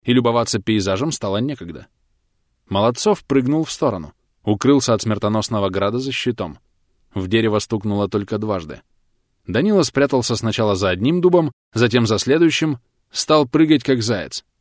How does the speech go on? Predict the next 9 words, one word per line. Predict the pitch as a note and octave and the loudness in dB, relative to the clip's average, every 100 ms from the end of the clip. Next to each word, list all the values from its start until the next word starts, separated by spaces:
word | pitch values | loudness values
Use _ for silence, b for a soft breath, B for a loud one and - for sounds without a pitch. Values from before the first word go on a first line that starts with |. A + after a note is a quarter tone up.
| _ - | _ -6
А | G2+ | -4
враги, | G#2 C#3 G#3 | -2 -2 -2
видать, | F#3 E2+ E2+ - | -4 -4 -8 -4
подумали, | C#3+ G3+ G#3 G3 F#3 | -2 0 2 4 2
что | - E3 | 4 2
он | F3 | 2
и | F3 | 0
есть | G2+ F2 - - | -2 -4 -6 -8
заяц. | G2+ E2+ - - | -6 -8 -10 -16